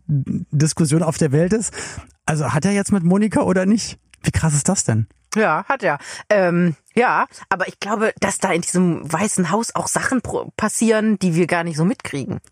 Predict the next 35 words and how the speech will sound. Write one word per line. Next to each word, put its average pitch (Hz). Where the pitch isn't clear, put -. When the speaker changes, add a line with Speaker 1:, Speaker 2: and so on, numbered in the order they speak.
Speaker 1:
Du, 151
danach 143
Speaker 2:
Wieso 392
sollen 269
die, 226
guck -
mal, 160
das 202
sind 247
unglaublich 233
mächtige 190
Männer, 131
Speaker 1:
Mhm. 117
Speaker 2:
die 214
angehimmelt 254
werden 208
von 196
ganz 185
vielen 175
Frauen, 135
Speaker 1:
Mhm. 123
Speaker 2:
weil 180
Macht -
macht 196
ja 120
irgendwas 123
mit 127
einem, 120
ne? 214
Und 208
die 208
können 247
sich 214
alles 262
nehmen. 175